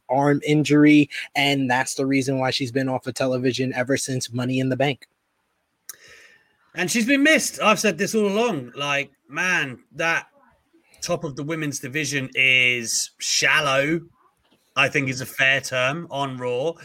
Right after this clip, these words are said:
Speaker 2: as, as much talent as there is there.
Speaker 1: Yeah.
Speaker 2: Um, and I miss watching Asuka work more than anything else. I still think, and I will say it till the cows come home, that there is a feud there of Shayna Baszler that they should explore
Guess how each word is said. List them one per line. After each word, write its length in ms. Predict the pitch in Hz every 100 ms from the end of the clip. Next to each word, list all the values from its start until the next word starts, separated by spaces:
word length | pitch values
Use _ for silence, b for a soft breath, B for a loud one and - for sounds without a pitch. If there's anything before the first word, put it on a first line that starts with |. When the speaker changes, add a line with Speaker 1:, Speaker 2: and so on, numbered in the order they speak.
| B B -
Speaker 2:
as, 420 | 123 131 135 -
as 220 | 131 123
much 200 | 135 113
talent 260 | - 131 113
as 140 | 120
there 120 | 117 117
is 140 | 165
there. 260 | - 87 - B B B B
Speaker 1:
Yeah. 180 | 110 113 -
Speaker 2:
Um, 320 | 135 135 135 123
and 140 | 151
I 80 | 156
miss 220 | 160 151
watching 260 | 160 151 160
Asuka 280 | 156 165
work 360 | 151 190 151 -
more 160 | 120 117
than 100 | 123
anything 320 | 120 131 131
else. 360 | 165 117 - -
I 120 | 139
still 360 | - - 170 156
think, 480 | 180 196 226 - - B B -
and 120 | 151
I 80 | 170
will 120 | 170
say 320 | - 202 196
it 80 | 180
till 140 | 190 175
the 100 | 165
cows 600 | - 214 226 240 247 - b b b
come 220 | - 214 202
home, 580 | 214 226 240 277 294 294 b b _
that 100 | 165
there 200 | 202 202
is 160 | 190
a 160 | 185 196
feud 340 | - 220 226
there 220 | 226 220 208
of 60 |
Shayna 260 | - 220 214
Baszler 400 | 214 220 208 220
that 100 | 185
they 100 | 175
should 220 | - 214
explore 720 | 208 - 202 208 208 220 226